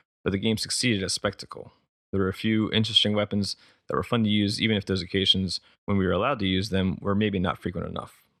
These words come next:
The world building was good, and even if the whole thing was a bit po-faced, the idea of Victorian Knights of the Round Table fighting werewolves is a really good one.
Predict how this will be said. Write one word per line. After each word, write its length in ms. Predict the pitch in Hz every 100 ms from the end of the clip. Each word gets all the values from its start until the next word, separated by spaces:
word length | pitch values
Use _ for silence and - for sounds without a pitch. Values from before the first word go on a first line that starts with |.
| _ _ _
The 60 | -
world 200 | 147 151
building 260 | 127 104
was 120 | 98 101
good, 280 | 104 95 101 - - _ _ -
and 120 | 117
even 160 | 123
if 80 | 113
the 80 | 107
whole 120 | 110
thing 140 | 107 104
was 140 | 95
a 40 |
bit 180 | 92 90
po-faced, 600 | - 120 - 85 82 - - - - _ -
the 100 | 98
idea 240 | 98 98
of 100 | 95
Victorian 520 | 87 - 110 98 95
Knights 240 | 90 92 -
of 60 | -
the 80 |
Round 180 | 95 95
Table 340 | - 117 104 98
fighting 300 | - 95 98
werewolves 420 | 104 98 95 -
is 100 | 98
a 60 |
really 200 | 110 123
good 120 | 135 -
one. 140 | -